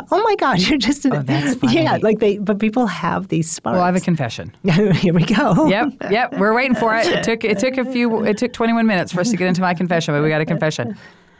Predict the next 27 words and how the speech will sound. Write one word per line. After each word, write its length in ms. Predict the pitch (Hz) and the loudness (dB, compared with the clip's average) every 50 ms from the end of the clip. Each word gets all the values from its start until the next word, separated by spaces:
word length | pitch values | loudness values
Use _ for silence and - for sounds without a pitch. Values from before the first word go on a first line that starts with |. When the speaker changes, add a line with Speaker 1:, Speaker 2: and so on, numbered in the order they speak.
| _ _ _ _ _ _ _ - | _ _ _ _ _ _ _ -4
Speaker 2:
Just 500 | - 175 175 180 - - - - - - | -2 0 0 0 -2 -4 -10 -12 -14 -10
changed 500 | - - 160 151 143 143 147 147 - - | -6 -2 0 0 0 0 -2 -4 -6 -6
my 520 | 139 131 123 123 123 120 120 123 120 120 | -4 -2 -2 -2 -2 -2 -2 -4 -6 -8
California 800 | - - 143 127 127 135 - - 123 123 120 117 113 117 113 101 - | -8 -8 -6 -6 -6 -6 -8 -6 -6 -6 -4 -4 -6 -6 -6 -8 -6
license 460 | 113 123 120 113 - - 123 120 - | -6 -6 -6 -6 -6 -8 -10 -10 -10
plates 480 | - - 110 104 98 90 - - - 156 | -10 -10 -10 -8 -10 -10 -12 -8 -4 -4
Speaker 1:
Okay. 160 | 123 131 127 | -4 -2 -2
Speaker 2:
over 220 | 123 117 123 123 | -4 -4 -6 -8
to 280 | 120 - 131 117 113 - | -8 -8 -6 -6 -6 -4
Arkansas. 520 | - 123 135 - 123 120 - 98 80 76 - _ _ _ _ _ _ _ _ _ _ _ _ _ _ _ _ _ _ _ _ | -4 -6 -6 -6 -6 -8 -6 -8 -10 -10 -12 _ _ _ _ _ _ _ _ _ _ _ _ _ _ _ _ _ _ _ _
And 340 | - 131 131 131 127 131 135 - | -8 -6 -4 -4 -4 -4 -4 -4
I 100 | - 147 | -4 -4
made 220 | 139 127 135 147 | -2 -2 -4 -4
friends 540 | - 151 131 120 123 143 156 160 - - - - | -4 -4 -4 -2 -2 -4 -4 -6 -10 -14 -18 -14
with 180 | - 135 131 - | -12 -10 -10 -8
the 80 | 143 123 | -8 -6
woman 260 | 110 110 123 117 113 | -6 -6 -6 -6 -6
at 80 | 113 | -8
the 60 | - - | -10 -10
D 140 | 117 110 | -8 -8
M 140 | 110 120 120 | -6 -6 -6
V 420 | 123 107 101 90 87 98 117 123 _ _ _ _ _ | -8 -8 -10 -10 -10 -12 -14 -16 _ _ _ _ _
in 140 | - 117 117 | -12 -10 -10
Springdale, 420 | - - 123 113 113 120 131 135 127 | -10 -10 -10 -10 -8 -8 -6 -6 -6
Arkansas. 480 | 101 104 - 107 120 - - 76 - - - | -8 -8 -10 -12 -14 -14 -14 -14 -14 -16 -16
She's 200 | - - - - | -14 -14 -14 -12
lovely, 600 | 113 113 110 95 90 - 101 92 95 120 143 - | -12 -12 -12 -12 -12 -12 -12 -12 -12 -12 -14 -16